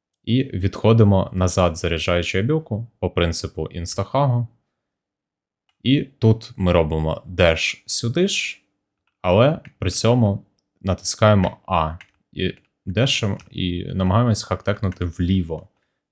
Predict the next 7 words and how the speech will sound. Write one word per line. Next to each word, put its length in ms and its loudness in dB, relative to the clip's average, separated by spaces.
дивлячись 500 -2
при 160 -10
цьому 300 -4
прямо. 380 -6
По 80 -4
суті, 520 2
це 360 -4